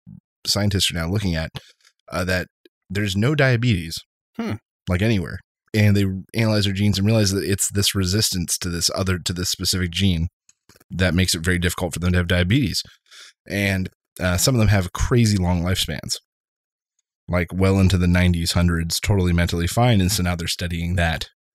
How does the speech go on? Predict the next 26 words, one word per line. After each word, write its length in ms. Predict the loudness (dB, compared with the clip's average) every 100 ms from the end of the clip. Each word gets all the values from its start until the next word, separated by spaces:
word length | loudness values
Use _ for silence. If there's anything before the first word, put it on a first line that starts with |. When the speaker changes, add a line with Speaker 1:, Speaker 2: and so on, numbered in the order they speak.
| _ _ -20 -20 -20 -10
Speaker 1:
Um, 260 | -2 0 -2
so, 360 | -2 0 2 0 -2
yeah, 300 | -2 -2 -2
like, 200 | -4 -6 -6
gene 300 | 0 4 4
therapy 480 | 4 2 2 2 4
and 160 | 2 2
studying 320 | 2 4 4
these 180 | 2 0
Amish 440 | 0 2 2 -2
folk, 380 | -4 -4 -4 -10 _ _ _ _ -6
we 100 | -2
could 140 | 0
harvest 360 | 2 4 4 4
all 120 | 4
their 140 | 4
good 260 | 2 0 0
genes 320 | 0 0 0
and 60 | -2
give 100 | -2
it 80 | 0
to 80 | 0
all 140 | 0
the 60 | 0
shitty 320 | 0 0 0
people. 300 | -4 -10 -12